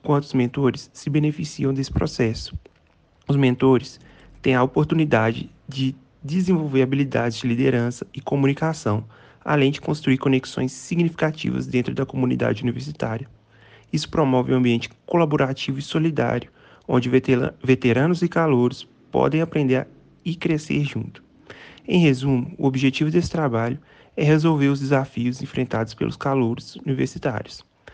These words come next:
fornecendo-lhes mentorias de veteranos universitários.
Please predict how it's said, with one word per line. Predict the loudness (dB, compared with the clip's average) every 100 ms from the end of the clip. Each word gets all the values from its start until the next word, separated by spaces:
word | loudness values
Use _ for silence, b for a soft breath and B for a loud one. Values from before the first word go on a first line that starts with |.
| B B B B
fornecendo-lhes | -8 2 4 2 0 0 0 0
mentorias | 0 0 2 0 2 0 -2 -12 _ _ _
de | -8 -4
veteranos | 0 0 2 2 0 0
universitários. | -2 -2 -4 -6 -10 -10 -16 -18